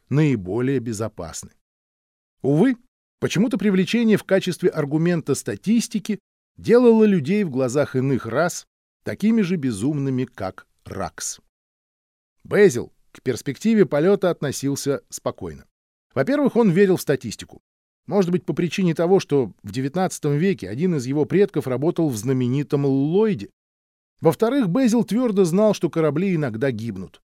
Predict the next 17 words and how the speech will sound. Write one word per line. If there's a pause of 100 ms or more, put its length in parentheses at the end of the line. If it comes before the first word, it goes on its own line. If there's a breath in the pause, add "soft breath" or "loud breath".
(300)
Может
быть,
по
причине
того,
что
в
семнадцатом
веке (180 loud breath)
один
из
его
предков
утонул
вместе
с
кораблём